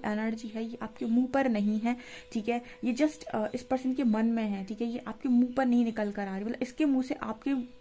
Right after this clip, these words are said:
आपके, अ, सामने निकल कर नहीं आ रही है।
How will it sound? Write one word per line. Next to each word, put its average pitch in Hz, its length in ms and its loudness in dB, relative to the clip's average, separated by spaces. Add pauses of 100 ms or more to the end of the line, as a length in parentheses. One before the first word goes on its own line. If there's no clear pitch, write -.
आपके, 214 300 -4
अ, 208 500 -2
सामने 220 320 0
निकल 220 280 0
कर 226 120 -2
नहीं 226 400 4
आ 190 100 -2
रही 196 260 -6
है। 220 120 -2